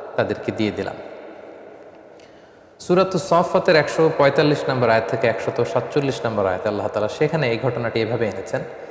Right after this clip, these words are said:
আল্লাহ তাআলা ইরশাদ করছেন, ফানাবাযনাহু বিল আরাই ওয়া হুয়া সাকিম, অর্থাৎ আমি ইউনুসকে মাছের পেট থেকে বের করে সাগরের তীরবর্তী কোনো একটা এলাকায়, কোনো একটা আইল্যান্ডে বা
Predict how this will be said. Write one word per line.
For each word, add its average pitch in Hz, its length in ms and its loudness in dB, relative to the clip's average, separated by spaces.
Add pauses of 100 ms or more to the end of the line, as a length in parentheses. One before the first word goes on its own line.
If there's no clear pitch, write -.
(240)
আল্লাহ 107 160 0
তাআলা 107 140 0
ইরশাদ - 220 -2 (100)
করছেন, 120 340 -4 (340)
ফানাবাযনাহু 120 1000 0
বিল 117 300 -2
আরাই 113 640 2
ওয়া 107 120 0
হুয়া 104 180 0
সাকিম, 123 380 -2 (1300)
অর্থাৎ 139 320 0
আমি 139 420 0 (920)
ইউনুসকে 143 680 0 (440)
মাছের 120 360 0
পেট 139 200 2
থেকে 135 220 0
বের 151 220 2
করে 101 240 0 (480)
সাগরের 135 600 2
তীরবর্তী 165 460 2
কোনো 110 200 -4
একটা 101 200 -2
এলাকায়, 95 320 0
কোনো 104 120 -6
একটা - 140 -2
আইল্যান্ডে 110 680 0
বা 95 100 0